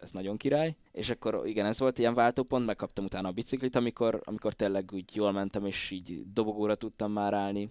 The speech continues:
És utána még talán az, amikor egy évvel később, nem a magyar bajnokságot mountain bike-ba, U tizenöt első évben, és azt egyébként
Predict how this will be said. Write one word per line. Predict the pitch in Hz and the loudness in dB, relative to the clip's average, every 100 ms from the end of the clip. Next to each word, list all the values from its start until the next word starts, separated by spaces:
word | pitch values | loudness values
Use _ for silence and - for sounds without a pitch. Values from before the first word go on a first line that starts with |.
| - | -4
És | 101 104 | -2 -2
utána | 110 110 110 | 0 2 4
még | 113 110 | 2 0
talán | 123 107 110 | 0 2 0
az, | 104 | -2
amikor | 98 107 | -4 0
egy | 104 104 | 0 2
évvel | 98 98 | 0 0
később, | - 104 - 127 127 139 - | 0 -2 4 2 2 -4 -12
nem | - 92 | -6 -6
a | 82 82 82 85 85 85 80 87 90 | -4 -6 -6 -6 -6 -6 -8 -8 -4
magyar | 101 104 101 | -2 0 0
bajnokságot | 92 95 - 95 90 92 | -2 -4 -6 -6 -6 -6
mountain | 98 95 107 | -8 -6 -4
bike-ba, | 104 107 117 120 123 - | 0 -2 0 -2 -4 -10
U | - | -18
tizenöt | - 87 95 92 - 85 - - - - | -14 -8 -6 -6 -10 -14 -16 -18 -20 -10
első | 92 98 - | -4 -4 0
évben, | 120 123 131 139 | -2 2 0 0
és | - - | -8 -4
azt | - - | -6 -2
egyébként | 104 104 - 107 104 - - | 0 0 0 -2 -2 -4 -10